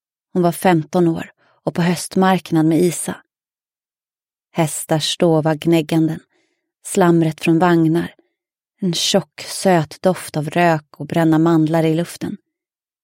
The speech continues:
Systerns arm som spändes, det onaturligt stora leendet. Mannen som bugade sig och bjöd på karameller. Känslan av vanmakt.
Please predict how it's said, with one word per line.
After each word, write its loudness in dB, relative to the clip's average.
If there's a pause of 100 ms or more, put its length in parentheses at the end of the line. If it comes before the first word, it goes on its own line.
(460)
Systerns -2
arm 2
som -4
spändes, -2 (540)
det -20
onaturligt 2
stora 0
leendet. -2 (1160)
Mannen 2
som -2
bugade 0
sig -2
och -2
bjöd -2
på -18
karameller. 0 (1300)
Känslan 0
av -2
vanmakt. 0